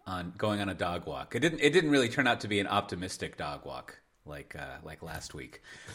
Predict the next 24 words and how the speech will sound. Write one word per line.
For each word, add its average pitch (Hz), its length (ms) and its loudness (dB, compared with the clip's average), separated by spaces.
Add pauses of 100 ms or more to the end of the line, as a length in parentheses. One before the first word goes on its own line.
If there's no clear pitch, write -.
(160)
But 95 280 0 (380)
I 120 80 8
was 123 160 4
thinking, 143 220 2
like, 117 200 2
what, 208 320 0
wh-, - 640 -12
wh-, - 880 -16
what 220 100 -8
is, 165 220 -6
what 165 200 2
is 147 200 -2
my, 110 300 2
my 104 160 0
take 101 320 2
on, 78 340 -8
on 85 160 -8
this 80 160 -10
thing? 73 260 -8
And 101 80 -4
I 147 120 2
think, 208 400 -4 (720)
I 131 100 6
think, 165 300 -4